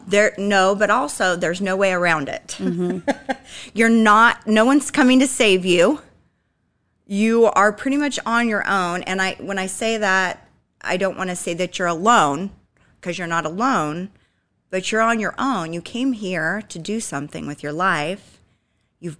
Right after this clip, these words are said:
Speaker 1: got to find out that motivation inside yourself. And then when you find that, that fire, and again, alignment with God, your higher power, whatever that is to you,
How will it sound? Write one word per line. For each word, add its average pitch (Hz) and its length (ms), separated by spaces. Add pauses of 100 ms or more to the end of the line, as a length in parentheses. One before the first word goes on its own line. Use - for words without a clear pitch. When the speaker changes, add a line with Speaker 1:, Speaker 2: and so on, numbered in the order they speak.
Speaker 1:
got 175 320
to 202 80
find 180 320
out 156 200
that 147 160
motivation 147 720
inside 185 480
yourself. 170 640 (540)
And 185 160
then 185 120
when 180 140
you 180 100
find 196 460
that, 330 360
that - 180
fire, 254 640 (260)
and 190 120
again, 208 360
alignment 190 600
with 190 140
God, 208 380
your 165 140
higher 175 260
power, 208 500
whatever 180 360
that 240 180
is 254 200
to 180 100
you, 151 340